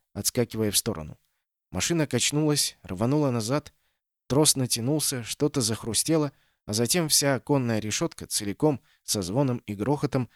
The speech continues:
свалилась на брусчатку, и следом посыпались стёкла. Иван, плюнув на скрытность, колотил по ним выдернутой из заборчика штакетиной. «Да хрен ли, всё равно нашумели», — сказал он, наткнувшись на мой недоумённый взгляд. «Ну да, всё равно, сейчас-то уже, чего пугаться?»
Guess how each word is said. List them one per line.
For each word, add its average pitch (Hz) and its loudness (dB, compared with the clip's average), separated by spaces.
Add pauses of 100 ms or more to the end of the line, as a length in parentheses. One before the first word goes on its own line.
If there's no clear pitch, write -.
(140)
свалилась 120 0
на 127 0
брусчатку, 110 -4 (760)
и 139 0
следом 143 2
посыпались 120 0
стёкла. - -4 (380)
Иван, 151 2
плюнув 156 0
на 117 0
скрытность, 151 -2
колотил 131 0
по 156 0
ним 139 2
выдернутой 135 -2
из 123 -4
заборчика 117 -2
штакетиной. 113 -6 (380)
«Да 135 6
хрен 175 2
ли, 82 -4
всё - 2
равно 185 6
нашумели», — 120 -2 (360)
сказал 110 0
он, 131 0
наткнувшись 120 -2
на 113 -2
мой 113 -2
недоумённый 107 -2
взгляд. 107 -6 (640)
«Ну 170 4
да, 147 4
всё 131 0
равно, 127 0
сейчас-то 117 -2
уже, 101 -6
чего 127 0
пугаться?» 98 -4